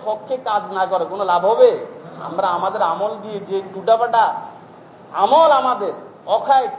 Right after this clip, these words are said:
কৃত্রিম আমল নিয়ে আমরা মরতেছি, এই আমল নিয়ে আমরা নাজাত পাবো না। নবী যদি হাসরের ময়দানে বলে, "এ আমার উম্মত", যদি এই কথা বলতে পারে, তাহলে আমার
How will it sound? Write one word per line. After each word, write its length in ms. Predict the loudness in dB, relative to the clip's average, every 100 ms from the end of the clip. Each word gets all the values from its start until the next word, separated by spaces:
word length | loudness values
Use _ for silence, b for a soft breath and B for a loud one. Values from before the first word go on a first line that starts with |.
| -14
কৃত্রিম 420 | -18 -16 -10 -6
আমল 220 | 0 0
নিয়ে 160 | 2 2
আমরা 240 | 2 2
মরতেছি, 460 | 0 -4 -6 -12 -2
এই 80 |
আমল 280 | 0 0 -2
নিয়ে 140 | -2 -2
আমরা 240 | -2 -4
নাজাত 340 | -4 -2 0 -2 0
পাবো 220 | 0 2
না। 160 | 0
নবী 360 | -2 -4 -6 -6
যদি 160 | -4 -2
হাসরের 420 | -2 0 0 2
ময়দানে 360 | 0 2 0
বলে, 240 | 2 0 0
"এ 200 | 4 6
আমার 300 | 6 4 2
উম্মত", 420 | 0 -2 0 0 -4 -14 -20 -20 -20 -20 -20 -20 -20 -14 -12
যদি 160 | 4
এই 180 | 6 6
কথা 240 | 4 4 2
বলতে 420 | 2 -2 -2 -2
পারে, 320 | 2 2 2 -2
তাহলে 200 | -4 -2
আমার 260 | -4 -6